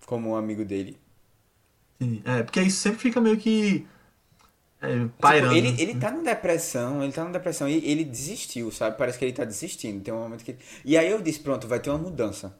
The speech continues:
Speaker 1: ele vai desistir.
Speaker 2: E aí ele tenta,
Speaker 1: É,
Speaker 2: ele
Speaker 1: ele vai
Speaker 2: tenta
Speaker 1: desistir,
Speaker 2: desistir.
Speaker 1: seja ele indo pra, se ele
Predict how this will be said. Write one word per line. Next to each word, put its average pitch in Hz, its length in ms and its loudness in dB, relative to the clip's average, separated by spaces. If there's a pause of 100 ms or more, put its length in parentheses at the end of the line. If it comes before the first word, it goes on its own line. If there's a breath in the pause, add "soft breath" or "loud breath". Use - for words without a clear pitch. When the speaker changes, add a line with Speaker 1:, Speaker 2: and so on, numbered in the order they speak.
(120)
Speaker 1:
ele 107 140 -2
vai 110 140 0
desistir. 107 520 -8 (840)
Speaker 2:
E 117 60 -4
aí 101 160 -4
ele 113 100 -10
tenta, 120 340 0
Speaker 1:
É, 104 120 4
Speaker 2:
ele 123 140 2
Speaker 1:
ele 113 100 2
vai 180 80 6
Speaker 2:
tenta 226 100 8
Speaker 1:
desistir, 190 220 8
Speaker 2:
desistir. 139 260 6
Speaker 1:
seja 139 100 6
ele 131 260 6
indo 127 160 2
pra, 120 480 4
se - 100 -2
ele 123 480 -4